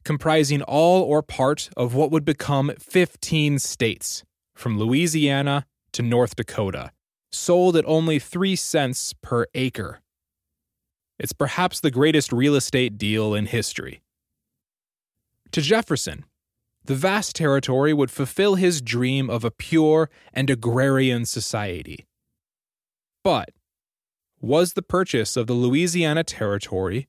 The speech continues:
constitutional? Jefferson wasn't sure.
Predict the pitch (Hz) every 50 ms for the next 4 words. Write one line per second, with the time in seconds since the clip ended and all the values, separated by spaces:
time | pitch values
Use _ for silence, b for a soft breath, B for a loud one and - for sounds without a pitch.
0 | _ _ - - - 117 117 117 - - 135 - - - 196 196 - - 101 -
1 | - - - _ _ _ _ _ _ _ _ _ _ _ _ _ _ _ _ _
2 | _ _ _ - - - 180 208 - 247 208 - - 180 175 170 147 160 160 151
3 | 165 160 143 - - 202 214 - - 143 -